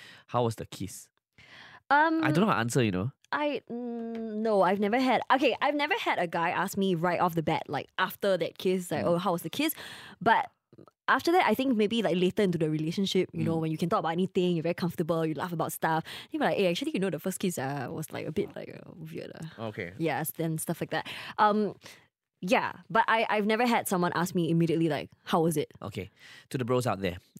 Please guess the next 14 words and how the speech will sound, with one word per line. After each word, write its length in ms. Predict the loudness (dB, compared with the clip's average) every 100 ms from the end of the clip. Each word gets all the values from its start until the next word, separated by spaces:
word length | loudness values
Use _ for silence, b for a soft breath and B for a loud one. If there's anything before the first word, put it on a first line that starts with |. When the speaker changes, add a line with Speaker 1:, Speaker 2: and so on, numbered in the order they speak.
| -14
Speaker 1:
um, 340 | -10 -8 -10 -8
here's 260 | -4 -4
me 280 | -4 -4 -4
giving 300 | -6 -8 -8
you 160 | -6 -8
some 200 | -8 -12 -10
tips 240 | -12 -10
here. 200 | -10 -10 _ _ _
Hopefully, 360 | -14 -8 -4 -4
you 60 | -4
know, 120 | -4
you 140 | -6
take 220 | -8 -10
it. 80 | -12